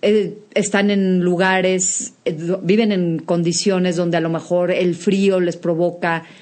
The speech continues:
enfermedades respiratorias, esta cuestión de que tienen el fogón dentro de la casa y a lo mejor mueren por, eh, el C O dos.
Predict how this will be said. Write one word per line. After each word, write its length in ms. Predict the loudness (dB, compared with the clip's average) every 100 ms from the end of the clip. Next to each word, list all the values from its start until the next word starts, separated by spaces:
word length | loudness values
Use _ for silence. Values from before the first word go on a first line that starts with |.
| -12
enfermedades 1000 | -6 -2 0 0 0 0 2 2 0 0 -2
respiratorias, 1300 | -4 -2 -2 -2 -2 -2 0 0 0 0 -2 -6 -14 -14 -6
esta 240 | -2 -2
cuestión 560 | 0 -2 0 0 2 0
de 100 | 0
que 120 | -2
tienen 340 | -2 -2 0
el 100 | -2
fogón 480 | -2 -2 0 0 0
dentro 280 | 0 0 0
de 80 | 0
la 180 | -2 -2
casa 360 | -2 -2 -2
y 60 | 0
a 60 |
lo 80 | 0
mejor 320 | -4 -4 -2
mueren 520 | 0 0 0 0 -4 -8 -18 -20 -20 _
por, 420 | -2 0 0 -2 -2
eh, 640 | -4 -2 -2 -2 -4 -4
el 340 | -4 -4 -2 -4
C 180 | -2 0
O 100 | 0
dos. 320 | 0 -2